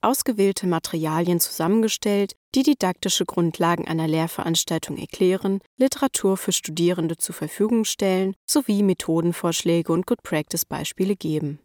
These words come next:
Damit Kritik und Hinweise zu Ihren Materialien in Zukunft nicht mehr untergehen,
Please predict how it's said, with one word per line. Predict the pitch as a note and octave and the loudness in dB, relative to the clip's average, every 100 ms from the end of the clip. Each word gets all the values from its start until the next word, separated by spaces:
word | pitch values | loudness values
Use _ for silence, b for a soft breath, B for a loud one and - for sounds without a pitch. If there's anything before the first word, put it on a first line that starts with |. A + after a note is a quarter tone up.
| _ _ _ _ - - - - | _ _ _ _ -2 -2 -4 0
Damit | F#3 G#3 - | 4 2 0
Kritik | F#3+ - A3 - | -4 0 0 0
und | F3 | -2
Hinweise | - E3 E3+ F3+ A3+ B3 | 0 0 2 2 0 0
zu | - | -2
Ihren | F3 F3 | 0 0
Materialien | F3 E3 - E3 D3 C#3+ E3+ A#3 G#3+ | 0 -2 -4 -4 -2 0 0 2 0
in | E3+ | -2
Zukunft | - - F#3+ - - | -6 -4 -2 -2 -4
nicht | E3 - | -6 -4
mehr | - | -4
untergehen, | F#3 - G#3+ G#3+ G#3+ | -2 -2 -2 0 0